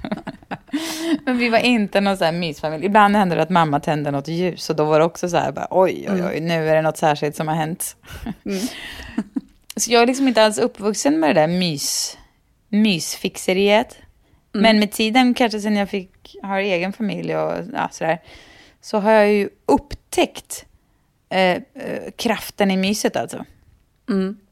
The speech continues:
Speaker 1: Vad det gör för måendet i,
Speaker 2: Ja.
Speaker 1: i, i kroppen.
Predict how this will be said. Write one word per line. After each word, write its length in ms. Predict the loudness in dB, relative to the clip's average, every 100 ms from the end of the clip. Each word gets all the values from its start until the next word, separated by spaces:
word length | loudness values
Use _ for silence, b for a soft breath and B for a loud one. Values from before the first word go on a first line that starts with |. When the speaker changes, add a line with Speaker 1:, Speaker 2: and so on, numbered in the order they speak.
| _ _ _ _ 0
Speaker 1:
Vad 180 | 2
det 80 | 4
gör 580 | 2 4 6 8 6 4
för 260 | 0 2 4
måendet 680 | 4 4 2 2 0 -2 -8
i, 400 | -4 -4 -6 -4
Speaker 2:
Ja. 340 | -2 -2 -4 -10 _ -10
Speaker 1:
i, 480 | -4 -2 -2 -4 -6
i 320 | -6 -4 -4 -4
kroppen. 380 | -2 -2 -4